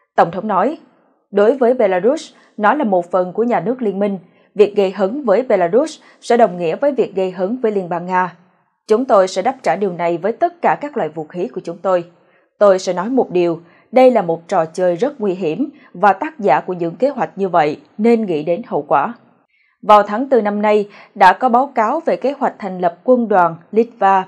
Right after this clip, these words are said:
Ba Lan, Ukraine trong nato. Điều này đã được viết bởi nhà báo Jakub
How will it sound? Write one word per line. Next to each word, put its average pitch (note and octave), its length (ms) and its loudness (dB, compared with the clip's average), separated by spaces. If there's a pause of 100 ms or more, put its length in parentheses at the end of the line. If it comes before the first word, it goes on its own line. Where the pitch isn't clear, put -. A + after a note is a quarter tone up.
Ba F#3+ 120 0
Lan, F#3+ 200 0 (140)
Ukraine F#3+ 340 -4
trong F3 160 -10
nato. F3 300 0 (1200)
Điều G3+ 140 6
này F#3+ 440 2
đã G#3 120 6
được A3+ 240 4
viết D#4 220 -4
bởi F#3+ 140 0
nhà G3+ 140 -2
báo G3 380 0 (100)
Jakub A3 420 -2